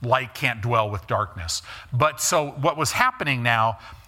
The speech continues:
the Holy Spirit came upon, but John the Baptist leaped in her womb. The Bible says God lights every man that comes into the world. John the Baptist's spirit was alive.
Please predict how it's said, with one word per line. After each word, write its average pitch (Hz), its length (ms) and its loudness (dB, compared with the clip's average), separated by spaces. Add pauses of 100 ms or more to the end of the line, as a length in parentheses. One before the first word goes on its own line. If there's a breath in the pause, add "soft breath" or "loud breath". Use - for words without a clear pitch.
(220 loud breath)
the 139 120 2
Holy 175 240 0
Spirit 151 440 0
came 170 300 -2
upon, 98 760 -2 (1600 loud breath)
but 196 480 2
John 208 340 2
the 170 80 2
Baptist 147 640 0
leaped 185 580 -4 (140)
in 147 160 0
her 143 200 2
womb. 135 560 -2 (1300 soft breath)
The 131 80 -4
Bible 165 320 2
says 131 260 0
God 147 380 2
lights 147 400 0
every 175 260 2
man 156 300 0
that 123 120 0
comes 135 260 0
into 135 220 -4
the 123 100 -2
world. 147 300 0
John 165 220 2
the 160 80 -6
Baptist's 147 520 0
spirit 139 300 0
was 120 140 -2
alive. 117 720 -2